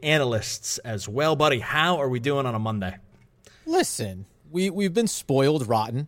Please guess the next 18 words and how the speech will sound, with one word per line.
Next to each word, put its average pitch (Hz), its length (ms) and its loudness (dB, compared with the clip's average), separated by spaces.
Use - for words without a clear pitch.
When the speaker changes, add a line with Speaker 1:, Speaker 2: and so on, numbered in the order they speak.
Speaker 2:
of 120 220 0
late. 120 380 2
Eight-game 151 460 0
winning 131 220 0
streak - 320 -2
comes 127 340 -2
to 120 140 -2
an 113 80 0
end 123 220 2
at 101 40 -8
the 117 60 0
hands 117 320 0
of 107 80 -2
Dallas, 135 400 2
but, 180 340 2
uh, 175 160 -2
you 202 100 0
know, 139 200 2